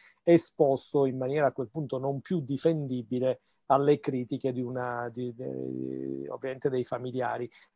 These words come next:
Temo purtroppo che l'evoluzione nel caso specifico di questo paziente sarebbe stata sfavorevole in ogni caso, più per la, eh, gravità dei fenomeni, con la dei, de-, delle patologie, delle comorbidità che lui poverino presentava, che non per,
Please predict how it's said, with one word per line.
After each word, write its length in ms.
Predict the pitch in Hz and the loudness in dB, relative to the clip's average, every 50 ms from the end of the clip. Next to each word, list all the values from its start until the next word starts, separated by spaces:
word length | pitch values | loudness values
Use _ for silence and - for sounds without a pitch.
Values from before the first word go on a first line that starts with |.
| - - | -2 2
Temo 240 | - 180 170 151 | 4 6 6 4
purtroppo 520 | - - 147 135 - - 175 175 - 165 135 | 4 2 -2 -4 2 4 4 4 4 2 2
che 80 | 131 | 2
l'evoluzione 540 | 127 127 123 131 131 127 - - 165 147 139 | 0 0 -2 -4 -6 -4 -2 -2 0 0 0
nel 180 | 123 127 127 123 | -2 -2 -2 0
caso 220 | - 175 156 156 | 0 2 2 2
specifico 460 | 139 - 147 135 - 175 151 160 151 147 | 0 -2 -2 -2 -2 -2 -2 -2 -2 -2
di 80 | 135 | -2
questo 200 | 135 143 - - | -2 -4 -6 -4
paziente 360 | 139 - 127 - 185 170 - - | -6 -4 -2 -2 -2 -2 -2 -2
sarebbe 300 | - 147 135 127 127 127 | 0 0 -2 -2 -4 -6
stata 260 | - 135 131 131 - | -4 -4 -4 -4 -4
sfavorevole 840 | - - - - - 156 143 135 135 131 139 143 139 135 135 131 131 | -6 -12 -16 -2 2 4 4 4 4 4 2 2 0 0 -2 -4 -4
in 80 | 123 | -6
ogni 240 | 131 135 131 131 127 | -6 -8 -8 -10 -8
caso, 360 | - 147 139 127 123 113 127 120 | -4 0 0 0 0 0 -4 -6
più 220 | - - 185 175 | -2 0 0 2
per 160 | - 160 139 | 2 2 2
la, 240 | 139 131 127 127 - - - - - _ _ _ _ | 4 4 4 2 0 -4 -12 -20 -20 _ _ _ _
eh, 260 | - 135 131 135 135 | -2 -2 -2 -2 -2
gravità 600 | 123 127 160 160 143 139 139 - - 185 175 147 127 | 0 4 6 6 6 4 2 2 4 4 6 4 4
dei 160 | 135 131 123 | 2 0 -2
fenomeni, 580 | - 135 127 135 147 151 135 131 127 131 127 | -2 -2 -2 0 0 0 0 -2 -2 -4 -6
con 180 | 120 - 135 131 | -4 -4 -2 0
la 120 | 131 131 | 0 0
dei, 360 | 123 127 131 131 131 135 131 131 | 0 -2 -4 -6 -6 -8 -10 -8
de-, 300 | 127 131 135 139 131 123 | -8 -8 -8 -8 -8 -8
delle 240 | 131 127 127 127 | -8 -6 -6 -4
patologie, 680 | 120 - 135 - 143 139 135 135 123 127 175 180 151 131 | -2 -2 -2 0 0 0 -2 -2 -4 -2 0 2 2 2
delle 220 | 127 123 135 127 | 2 0 -2 0
comorbidità 640 | - 175 165 160 147 135 123 135 135 131 - 180 160 | 2 2 2 2 0 0 -2 -4 -2 2 4 4 4
che 120 | 131 127 | 4 2
lui 200 | 120 127 156 160 | 2 2 2 2
poverino 400 | - 135 123 127 151 160 151 135 | 0 0 -2 0 0 0 -2 -2
presentava, 500 | - 143 143 139 147 131 - 180 147 135 | -2 -4 -4 -4 -2 0 0 0 0 0
che 120 | 117 - 123 | -2 -4 -4
non 480 | 131 147 165 170 151 131 127 123 113 - | 0 2 4 4 4 2 -2 -6 -6 -4
per, 300 | 131 120 123 123 123 | -4 -4 -4 -4 -6